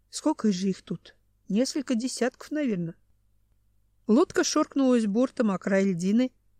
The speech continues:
Семён потянулся и, перегнувшись, воткнул в зернистую подтаявшую поверхность наконечник зажатого в руке болта.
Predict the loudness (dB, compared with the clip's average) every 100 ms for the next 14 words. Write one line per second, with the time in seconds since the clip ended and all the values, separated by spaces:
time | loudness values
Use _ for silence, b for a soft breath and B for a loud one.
0 | _ _ _ _ 0 4 4 2 -2 0
1 | 2 0 -2 -4 -2 -2 0 0 -2 -6
2 | -4 -6 -4 -2 -2 -2 -2 0 2 0
3 | 0 -6 -6 -6 -6 -2 -2 -2 -6 -4
4 | -4 -4 -2 -4 -6 -10 _ 0 2 4
5 | 4 4 2 0 2 2 2 0 2 2
6 | 2 -2 -2 -2 0 -2 -4 -12